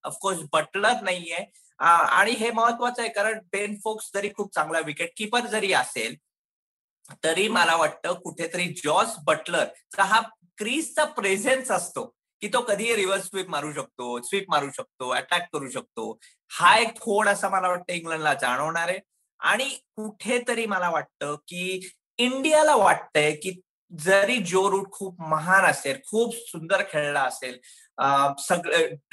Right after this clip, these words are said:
सिबली पण चांगला, की थांबा, पाटा पिचवर त्यांनी रन बनवलाय, बघू जेव्हा बॉल वळतो तेव्हा काय करतात. तिसऱ्या इनिंग्सनी मला वाटतं इंडियन टीमकडे कुठे कॉन्फिडन्स आहे, पण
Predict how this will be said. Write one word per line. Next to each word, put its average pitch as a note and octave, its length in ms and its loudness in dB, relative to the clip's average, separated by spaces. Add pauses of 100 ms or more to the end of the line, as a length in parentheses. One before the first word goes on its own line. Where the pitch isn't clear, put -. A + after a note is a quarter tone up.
(100)
सिबली F#3 400 -2
पण A#3+ 220 2
चांगला, E3+ 280 -2 (920)
की C#4+ 400 -6 (540)
थांबा, F#3+ 380 4
पाटा F#3+ 460 2
पिचवर G3+ 380 -4
त्यांनी F3 240 -2
रन D3+ 240 0
बनवलाय, C#3+ 460 -4 (180)
बघू F3+ 460 0 (400)
जेव्हा E3 260 4
बॉल E3+ 340 2
वळतो D#3 640 0
तेव्हा D3 280 -4
काय C3 240 -4
करतात. C3 400 -6
तिसऱ्या A3+ 640 -2
इनिंग्सनी G3 640 -4
मला F3 220 4
वाटतं F3 560 2
इंडियन E3 380 -4 (200)
टीमकडे D#3+ 300 -4
कुठे E3+ 280 0
कॉन्फिडन्स C#3 580 2
आहे, C3+ 180 0 (460)
पण G#3+ 120 6